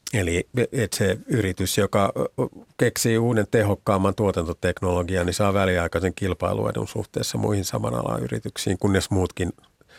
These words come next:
sitten päivittävät teknologiansa tähän samaan ja sitten se kuoleutuu. Ja sitten taas tämä toistuu. Niin tämähän on se, mikä on niinku kapitalismissa tavallaan se jatkuvan automaattiselta näyttävän niinku teknologisen kehityksen taustalla.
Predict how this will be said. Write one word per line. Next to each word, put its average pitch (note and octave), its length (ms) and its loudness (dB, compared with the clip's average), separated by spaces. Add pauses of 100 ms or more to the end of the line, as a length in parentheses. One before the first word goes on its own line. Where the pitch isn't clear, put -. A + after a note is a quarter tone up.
sitten F2 420 0
päivittävät E2 760 0
teknologiansa E2+ 760 0
tähän F2 220 -2
samaan F2+ 360 4
ja D#2+ 60 2
sitten E2 180 -4
se F2 80 2
kuoleutuu. G#2+ 640 0 (640)
Ja F2+ 80 6
sitten E2+ 320 2
taas D#2 280 2
tämä E2 200 -2
toistuu. - 580 -2 (280)
Niin G2+ 120 2
tämähän F#2 320 4
on E2+ 80 4
se, F#2 100 2
mikä F2 280 2
on E2+ 60 4
niinku E2+ 200 0
kapitalismissa G#2 840 0
tavallaan F2 360 2
se F#2+ 100 2
jatkuvan F#2 520 2
automaattiselta F#2 840 2
näyttävän A#2 560 0
niinku B2 280 -4
teknologisen A2+ 680 0
kehityksen G#2+ 580 -2
taustalla. - 460 -2